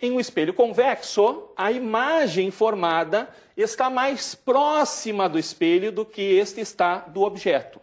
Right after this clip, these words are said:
Sim, verdade. O que parece entrar em conflito com a informação apresentada na reportagem. Vamos parar um pouquinho aqui. É, lembra de espelho plano?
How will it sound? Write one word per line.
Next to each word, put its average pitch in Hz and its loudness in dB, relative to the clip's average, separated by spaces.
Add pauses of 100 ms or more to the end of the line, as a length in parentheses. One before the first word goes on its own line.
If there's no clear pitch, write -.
Sim, 117 -8
verdade. 143 -4 (460)
O 196 0
que 247 -2
parece 202 -2
entrar 180 0
em 185 -10
conflito 226 -2
com 190 -8
a 202 -4
informação 202 -4
apresentada 208 -2
na 202 -4
reportagem. 202 -4
Vamos 165 -4
parar 185 4
um 185 -6
pouquinho 180 -6
aqui. 120 -12 (880)
É, 196 2
lembra 269 2
de 190 -6
espelho 185 0
plano? 208 0